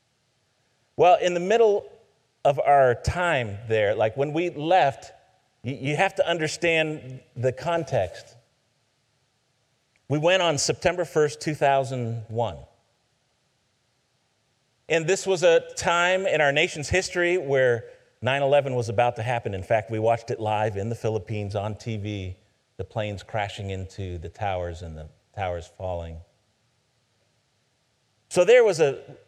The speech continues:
a real sense of heightened security in the Philippines. There, for Americans living overseas, there was a lot of worry about what's Al-Qaeda gonna do to international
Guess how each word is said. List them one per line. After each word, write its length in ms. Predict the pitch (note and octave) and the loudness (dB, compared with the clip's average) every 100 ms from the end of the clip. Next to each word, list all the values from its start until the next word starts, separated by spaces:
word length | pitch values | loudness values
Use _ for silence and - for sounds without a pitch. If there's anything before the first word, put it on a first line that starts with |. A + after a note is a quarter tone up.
| _ | _
a 60 | - | -4
real 380 | A#2 C3+ F#3+ F3 | -2 -2 0 -2
sense 480 | - E3 D3 D3 A#2 | -4 -4 -4 -4 -8
of 100 | F#2+ | -8
heightened 560 | - D3 C#3+ A#2+ A2 - | -8 -8 -6 -10 -10 -16
security 720 | - - - F3 E3+ A2 F#2 F#2+ | -10 -10 -6 -2 -2 -2 -6 -10
in 140 | A2 | -10
the 80 | G2 | -10
Philippines. 720 | F2+ G#2+ F#2 - F2 D2 - - _ _ _ _ _ _ - | -6 -6 -6 -8 -10 -12 -18 -20 _ _ _ _ _ _ -12
There, 520 | G#2+ B2+ D3 D3+ G#2 B2 - | -6 0 2 0 -4 -14 0
for 200 | D3+ D3 | 2 2
Americans 720 | C#3+ C#3 E3+ F#3 C#3+ C3 A#2+ | 0 2 2 2 0 -4 -2
living 320 | C3+ D3 C#3+ C3+ | -2 -2 -2 -2
overseas, 880 | C#3+ C3 - F3 D3+ A2 A2+ - - _ _ B2 | -2 -2 -4 -4 -4 -6 -8 -14 -18 _ _ -2
there 120 | D#3 | -2
was 160 | D#3 | 0
a 40 | D3+ | -2
lot 240 | D3+ D#3+ | 0 0
of 140 | E3 C#3 | 0 0
worry 300 | E3 E3 B2+ | 0 2 2
about 260 | A2+ A2 | 2 2
what's 220 | G2+ B2+ | 0 -2
Al-Qaeda 480 | D3+ C3 - C#3 C3 | -2 -4 -4 -4 -4
gonna 160 | A#2+ A#2+ | -4 -6
do 200 | G#2+ B2+ | -4 -4
to 240 | A2 G#2+ | -2 -4
international 720 | A#2+ B2+ A#2+ A#2 - G#2 G#2 | -6 -6 -6 -6 -6 -6 -8